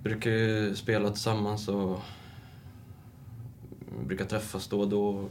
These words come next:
hälsa på varandra också några gånger under veckorna, så att... Ja,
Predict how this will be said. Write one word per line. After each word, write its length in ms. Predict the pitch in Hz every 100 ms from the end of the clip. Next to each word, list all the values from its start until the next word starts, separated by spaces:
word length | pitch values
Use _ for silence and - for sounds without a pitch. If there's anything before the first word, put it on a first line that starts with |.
| -
hälsa 300 | 104 101 -
på 120 | -
varandra 340 | 98 98 95 95
också 340 | 95 - 101
några 180 | 98 95
gånger 320 | 95 95 95
under 160 | 92 95
veckorna, 380 | 95 - 92 90
så 160 | 92
att... 320 | 90 85 - - - - - - - - - - - -
Ja, 160 | - 90